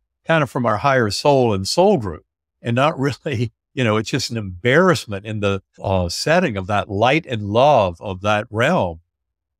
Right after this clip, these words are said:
to witness the things we did in life review that were selfish and greedy are just horrible.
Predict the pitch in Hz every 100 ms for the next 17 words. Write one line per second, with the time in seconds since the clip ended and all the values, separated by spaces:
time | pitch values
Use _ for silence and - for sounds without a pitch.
0 | _ _ - 127 135 196 123 - 113 170
1 | 151 95 120 120 113 143 131 110 117 135
2 | 117 104 127 135 104 - _ _ 131 117
3 | 110 - 160 160 117 101 95 120 202 123
4 | - _ _ _ - 123 131 139 - -
5 | 135 233 233 95